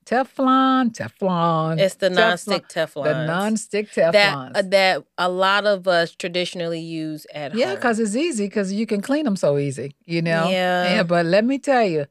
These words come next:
Speaker 1: they cause inflammation because those are chemicals.
Speaker 2: That's what don't, to me, don't make your f-, food taste good. All that nonstick, so your f-,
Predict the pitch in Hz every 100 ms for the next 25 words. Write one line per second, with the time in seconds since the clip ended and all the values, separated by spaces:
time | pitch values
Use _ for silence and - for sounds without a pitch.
0 | _ - 160 196 214 226 220 - 185 180
1 | 180 175 - 170 175 175 - - 175 170
2 | 170 175 170 - 147 139 151 156 196 214
3 | 190 - 302 233 - - - - 381 247
4 | 190 - 180 285 349 190 156 151 135 -
5 | - _ 156 151 - 113 - 104 98 92
6 | - - _ 202 226 240 233 170 175 185
7 | 214 220 - 233 220 190 165